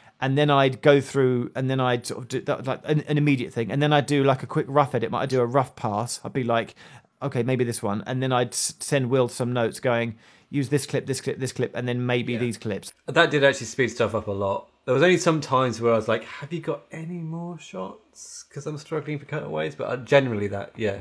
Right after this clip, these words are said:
Speaker 1: When you're on the move all day, like, I know I'm usually really good at cutaways. That's, like, my, my rule is, is for every sh-, main shot of, you know, for every shot of something you're doing, it needs a cutaway. So you,
Speaker 2: Yeah.
Speaker 1: if you're out to get fifty shots, you take a hundred 'cause every sh-,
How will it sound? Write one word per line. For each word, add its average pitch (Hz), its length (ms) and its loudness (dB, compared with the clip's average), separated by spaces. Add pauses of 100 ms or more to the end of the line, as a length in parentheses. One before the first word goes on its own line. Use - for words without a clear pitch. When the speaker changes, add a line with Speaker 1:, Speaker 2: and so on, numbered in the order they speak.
(140)
Speaker 1:
When 185 120 2
you're 202 120 6
on 220 80 4
the 214 40 6
move 190 380 8
all 170 140 2
day, 156 200 2
like, 175 160 6
I 180 120 8
know 214 100 8
I'm 220 100 8
usually 202 280 6
really 175 180 10
good 202 140 8
at 110 60 -2
cutaways. 135 680 -2
That's, 156 300 2
like, 151 220 4
my, 143 300 2
my 180 240 8
rule 240 300 6
is, 156 340 6
is 135 560 -2
for - 160 0
every 190 400 4
sh-, - 120 -4 (200)
main 165 320 4
shot 139 320 0
of, 139 120 -6
you 160 60 -2
know, 143 80 2
for 143 80 -2
every 160 200 0
shot 160 180 0
of 147 80 -4
something 143 220 0
you're 139 100 -4
doing, 113 420 2
it - 160 -2
needs 135 240 -4
a 131 60 -6
cutaway. 107 540 -6 (180)
So 120 240 0
you, 123 260 -2
Speaker 2:
Yeah. - 120 -12 (260)
Speaker 1:
if - 140 -6
you're 156 120 8
out 170 160 6
to 151 60 -4
get 135 180 0
fifty 185 220 -2
shots, 117 340 0
you 135 60 -6
take 117 160 -4
a 120 60 -2
hundred 139 400 2
'cause 123 120 -4
every 127 280 -2
sh-, - 160 -14